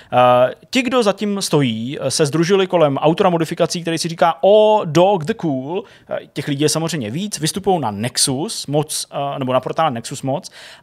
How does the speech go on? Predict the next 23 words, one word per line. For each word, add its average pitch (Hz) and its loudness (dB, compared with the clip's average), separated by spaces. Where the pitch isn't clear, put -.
a 143 6
ten 143 0
jejich 214 0
mod, 135 0
respektive 170 -4
Fan 175 2
Buren, 143 0
skovaný 147 0
do 147 -4
toho 165 0
modu, 143 0
se 156 0
jmenuje 160 2
Revelation 160 0
Blues. 135 -6
Je 131 2
nutný 156 -4
zachovávat, 156 4
eh, 143 4
úplně 156 -2
jiný 170 -2
jméno, 135 2
protože 139 0